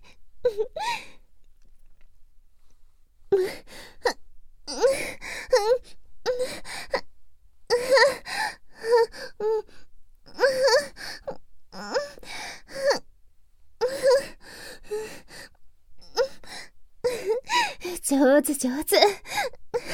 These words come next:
頑張って腰動かして。かわいいわね。でも、そろそろ限界なんでしょ？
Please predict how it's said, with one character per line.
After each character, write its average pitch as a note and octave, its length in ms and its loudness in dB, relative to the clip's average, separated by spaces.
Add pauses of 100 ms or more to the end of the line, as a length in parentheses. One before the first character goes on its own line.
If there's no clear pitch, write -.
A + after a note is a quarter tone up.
(840)
頑 A3 340 0
張 C#4 140 2
っ C#4 40 -2
て - 180 -2
腰 C4+ 480 0
動 E4+ 160 0
か F#4+ 160 2
し - 120 0
て。 - 200 -4 (960)
か - 140 -6
わ A3+ 360 0
い E4+ 280 8
い G4 40 6
わ C#4 140 -6
ね。 D4 140 0 (4000)
で A#3 140 -2
も、 G#3 160 -2 (880)
そ - 220 -6
ろ A3+ 180 -2
そ - 160 -12
ろ F3+ 60 -14 (120)
限 A#3 260 2
界 A#3+ 240 2
な C#4+ 160 6
ん C4 40 4
で A3 100 2
し G#3+ 160 -6
ょ？ G#3+ 40 -4